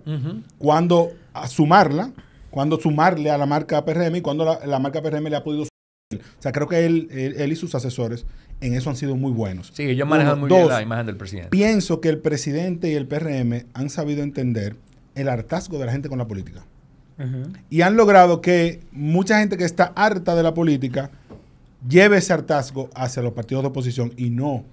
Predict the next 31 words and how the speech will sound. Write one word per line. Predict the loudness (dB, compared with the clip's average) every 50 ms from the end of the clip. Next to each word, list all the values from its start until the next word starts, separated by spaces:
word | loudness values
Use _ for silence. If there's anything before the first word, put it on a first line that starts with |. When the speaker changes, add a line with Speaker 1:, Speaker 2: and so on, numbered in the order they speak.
| _ _ _ _ _ _ _
Speaker 2:
hacia | -6 -4 -2 0 -2
la | 0
figura | 0 0 0
del | 0 0
presidente | 0 -2 0 0 2 0 0 -2 -4 -8 -8 -6
y | -4 -2
muy | -2 -2 -2 2
probablemente | 2 2 2 2 0 -2 -2 -2
no | -4 -4
tanto | -2 -2 -4 -2 -4 -6
hacia | -6 -4 -4
la | -4 -4
figura | -4 -2 -2 0 0
del, | -2 -4 -6 -8
hacia | -8 -8 -4 -2 0 0
el | 0 0
Speaker 1:
Correcto. | 0 -2 0 0
Speaker 2:
partido. | 0 2 2 2 0
Speaker 1:
Pero, | -2 -6
pero | -6 -2 -2 0
en | 0
las | 0 0 0
razones | 0 -2 -2 -2 -2 -2 0 -2
del | -2 -2
porqué | -2 -4 -6 -4 -4 -4 -2 -2
de | -2
eso | -2 -4 -4 -4
es | -4
más | -2 -4
interesante, | -2 -4 -4 -6 -4 -4 -6 -6 -6 -8
porque | -8 -8 -8 -8 -6 -6 -6 -6 -8